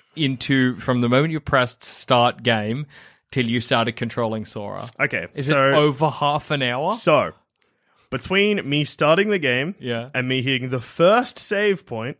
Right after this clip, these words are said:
Speaker 2: the game does autosave, but weird. So, like, if you, it's, like, it autosaves some things, but it's not
Speaker 1: Not
Speaker 2: like if you
Speaker 1: on,
Speaker 2: just
Speaker 1: yeah.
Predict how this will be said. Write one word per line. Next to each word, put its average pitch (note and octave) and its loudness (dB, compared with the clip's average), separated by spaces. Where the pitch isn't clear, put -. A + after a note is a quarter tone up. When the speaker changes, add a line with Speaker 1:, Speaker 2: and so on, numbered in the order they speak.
Speaker 2:
the B2+ -6
game D#3+ 2
does C3 2
autosave, A2 -2
but G2+ -10
weird. F2 -8
So, G#2+ -6
like, F#2 -4
if G#2+ -8
you, A#2+ -4
it's, B2 -2
like, C#3+ 0
it D#3 2
autosaves D#3+ 4
some C3 0
things, A2+ -4
but G#2 -2
it's G#2+ -8
not C#3 0
Speaker 1:
Not C3+ 4
Speaker 2:
like A2+ 2
if G#2+ -2
you G#2 0
Speaker 1:
on, A2+ 0
Speaker 2:
just A#2 -2
Speaker 1:
yeah. A#2+ 2